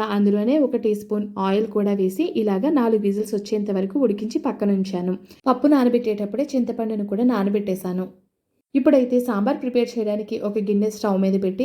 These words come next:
అందులో రెండు టేబుల్ స్పూన్ ఆయిల్ వేసి, ఒక టీ స్పూన్ ఆవాలు, ఒక టీ స్పూన్ జీలకర్ర, చిటికెడు మెంతులు వేసి, తర్వాత దంచిన నాలుగు వెల్లుల్లి రెబ్బలు, నాలుగు ఎండుమిర్చి కూడా ఇలా కట్ చేసుకొని వేసుకున్న తర్వాత ఫ్రెష్ కరివేపాకు ఒక నాలుగు రెమ్మలు వేసి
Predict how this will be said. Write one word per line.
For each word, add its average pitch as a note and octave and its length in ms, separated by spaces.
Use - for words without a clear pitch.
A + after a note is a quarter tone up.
అందులో A3+ 300
రెండు A3 260
టేబుల్ G3 240
స్పూన్ G3+ 320
ఆయిల్ F#3+ 260
వేసి, G3 260
ఒక G#3+ 160
టీ F#3+ 160
స్పూన్ F#3+ 240
ఆవాలు, A#3 340
ఒక A#3 160
టీ G#3+ 140
స్పూన్ G#3 240
జీలకర్ర, F#3+ 440
చిటికెడు C#4 440
మెంతులు G3 400
వేసి, F#3 300
తర్వాత B3+ 420
దంచిన G3+ 440
నాలుగు A3 340
వెల్లుల్లి F#3+ 400
రెబ్బలు, F#3+ 340
నాలుగు A#3 380
ఎండుమిర్చి B3 440
కూడా G#3 160
ఇలా G3 220
కట్ F#3+ 240
చేసుకొని A3+ 400
వేసుకున్న F#3+ 340
తర్వాత F#3 260
ఫ్రెష్ C#4 340
కరివేపాకు G3+ 600
ఒక G3+ 180
నాలుగు F#3+ 360
రెమ్మలు F#3 320
వేసి F#3 280